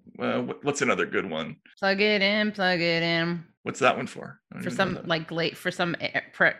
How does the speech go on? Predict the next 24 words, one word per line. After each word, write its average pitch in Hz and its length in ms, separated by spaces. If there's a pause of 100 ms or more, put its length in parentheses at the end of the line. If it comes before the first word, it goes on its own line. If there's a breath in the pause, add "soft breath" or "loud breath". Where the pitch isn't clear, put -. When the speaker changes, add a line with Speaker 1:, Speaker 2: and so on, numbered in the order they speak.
(140)
Speaker 2:
fragrance, 185 640
like, 143 200
plug-in 165 360
fragrance. 175 500 (720)
Speaker 1:
Ah, 110 600 (240)
no, 143 100
but 143 160
State 247 280
Farm's 196 240
a 139 40
good 151 200
one. 85 360 (120)
I - 40
mean, 120 460 (240)
uh, 143 200 (100)
your 170 120
friends 220 360
don't 160 360 (200)
have 151 280
to 165 80
have 135 140
a 113 60
connection 113 400
or, 107 140